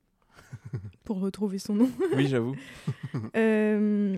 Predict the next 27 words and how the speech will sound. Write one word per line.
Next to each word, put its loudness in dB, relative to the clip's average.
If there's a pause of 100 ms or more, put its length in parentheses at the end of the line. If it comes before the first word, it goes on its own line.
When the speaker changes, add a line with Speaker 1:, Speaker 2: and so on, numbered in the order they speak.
(120)
Speaker 2:
Younes 4
Boussif, -10
qui -4
est -4
Speaker 1:
Yes. -6
Speaker 2:
excellent 2
dans -2
Drôle -4
et -8
qui -18
est -18 (120)
excellent -4
dans -8
Amour -6
solitaire. -12 (600)
Moi, 0
euh, -6
alors, -10
il -12
y -8
a -8
quelques -10
petits -14
trucs, -8
euh, -6
qui -14
sont, -8